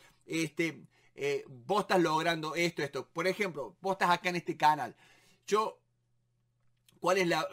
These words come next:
cu-, cu-, yo escribo la victoria? Mirá, el hecho de que estés en este canal de YouTube, eh, el hecho de que estés viendo los videos, tener la posibilidad de ver más de ochocientos videos, tener la posibilidad de ver de los distintos temas, de, temas de actualidad, temas nuevos, discusiones nuevas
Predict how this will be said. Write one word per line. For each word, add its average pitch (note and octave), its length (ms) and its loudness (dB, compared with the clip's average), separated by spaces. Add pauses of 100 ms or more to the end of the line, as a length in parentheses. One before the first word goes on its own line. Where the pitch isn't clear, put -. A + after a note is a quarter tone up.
(100)
cu-, F3+ 200 2
cu-, F3+ 120 -6
yo E3+ 140 0
escribo F#3 280 2
la E3 100 2
victoria? D3 380 -4
Mirá, D3+ 360 2
el D3 120 -2
hecho A3 240 2
de F#3 100 4
que D3+ 80 -8
estés F#3 280 0
en F#3+ 100 -4
este F#3 160 -6
canal D#3+ 420 -4
de D3+ 160 -8
YouTube, E3 500 -2 (340)
eh, C#3 360 0
el C3+ 100 -6
hecho F3+ 180 0
de D#3 40 -2
que D3 80 -6
estés F3 280 0
viendo F3+ 220 -4
los D#3 140 -8
videos, E3 420 -4
tener D#3 180 -6
la D#3 100 -6
posibilidad D3 340 -8
de C#3 80 -4
ver C#3+ 160 -4
más C3+ 180 -10
de C3+ 80 -6
ochocientos F#3+ 800 -6
videos, F3 400 -4 (240)
tener E3+ 160 -4
la - 40 -14
posibilidad D#3 360 -2
de D3 80 -4
ver B2+ 80 -12
de C#3 100 -10
los C3+ 100 -4
distintos E3+ 600 -10
temas, F3+ 340 -4 (300)
de, F3+ 100 0
temas G3+ 340 2
de F3 120 2
actualidad, D#3 580 0
temas E3+ 280 -4
nuevos, F3+ 360 -2 (240)
discusiones E3 560 -4
nuevas F#3 500 0